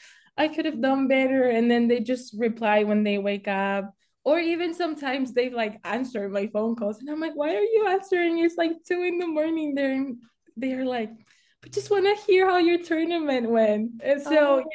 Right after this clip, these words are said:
Speaker 1: yeah, I,
Speaker 2: wow.
Speaker 1: yeah, they're very good with that. So, yeah, I do that a lot. It's like, you kind of need to talk to someone about what you've done. And sometimes, like, talking to your teammates, it's good, but it might not be enough, 'cause, you know, your,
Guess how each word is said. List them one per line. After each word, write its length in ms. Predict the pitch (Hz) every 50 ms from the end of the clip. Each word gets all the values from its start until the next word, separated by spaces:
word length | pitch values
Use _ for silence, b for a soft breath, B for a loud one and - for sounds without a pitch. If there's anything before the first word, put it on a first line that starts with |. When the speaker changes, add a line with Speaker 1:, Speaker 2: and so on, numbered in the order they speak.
| 269
Speaker 1:
yeah, 80 | 226 214
I, 200 | 240 277 311 294
Speaker 2:
wow. 400 | - 254 240 233 220 214 214 - _ -
Speaker 1:
yeah, 600 | 262 254 247 254 247 240 233 226 226 226 226 240 233 B B B B B B
they're 220 | 226 214 262 277 277
very 260 | 269 254 233 220 208
good 240 | 202 202 196 185 190
with 180 | 196 202 190
that. 340 | 196 190 196 196 196 196 190 b b b b b b _ _ _
So, 140 | - - 302
yeah, 240 | 302 294 277 254 233
I 120 | 247 285 320
do 240 | 233 214 254 247
that 180 | 214 196 190 196
a 140 | 202 208 202
lot. 280 | 202 196 196 196 196
It's 220 | - 269 - - -
like, 220 | 285 262 247 208 202 - _ _ _ _ -
you 160 | 254 285 294
kind 160 | 294 320 349
of 100 | 370 339
need 220 | 311 330 339 320 320
to 80 | 311
talk 320 | 285 285 277 254 262 254 254
to 80 | 254
someone 440 | 240 240 254 247 247 233 226 220 214
about 360 | 208 196 190 196 185 165 -
what 300 | 190 202 196 196 196 -
you've 180 | - 247 240 -
done. 460 | 247 254 247 262 269 277 285 269 269 - _ _ _ _ _ _
And 220 | - 247 247 240 240
sometimes, 540 | - 269 262 262 262 269 269 262 262 254 254
like, 240 | 247 214 190 -
talking 340 | - - 247 247 247 262 254 233
to 100 | 254 247
your 180 | 233 220 196
teammates, 800 | 220 - - 233 233 240 240 247 247 262 247 254 - - - - _ _ _ _ _ _ _ _ -
it's 260 | - 403 392 - -
good, 320 | - 277 277 285 294 294 233
but 140 | 269 254
it 100 | 269 262
might 180 | 269 269 254 254
not 240 | 254 247 240 226 208
be 140 | 233 233 240
enough, 420 | 226 208 202 202 208 208 208 -
'cause, 200 | - 240 220 226
you 100 | 240 247
know, 220 | 226 202 190 190
your, 220 | 185 208 226 233